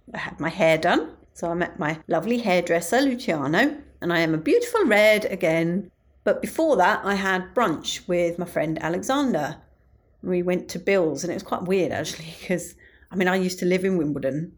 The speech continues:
lived there for ten years. Yeah, I was there for a decade. And I walked to where I believed Bill's was, <laughs> and it wasn't. It was a completely different place. So how you forget. But anyway, it was just around the corner.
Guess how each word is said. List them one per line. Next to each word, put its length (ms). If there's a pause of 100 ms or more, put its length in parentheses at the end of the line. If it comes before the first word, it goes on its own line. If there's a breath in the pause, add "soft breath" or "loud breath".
(100)
lived 240
there 160
for 560 (360)
ten 260
years. 720
Yeah, 260
I 20
was 140
there 160
for 160
a 40
decade. 500 (1120 soft breath)
And 500 (460)
I 100
walked 480
to 100
where 200
I 100
believed 480
Bill's 320
was, 380
<laughs> 20
and 80
it 100
wasn't. 300
It 80
was 140
a 40
completely 400
different 280
place. 360
So 440
how 180
you 200
forget. 600
But 180
anyway, 320
it 60
was 100
just 220
around 140
the 100
corner. 340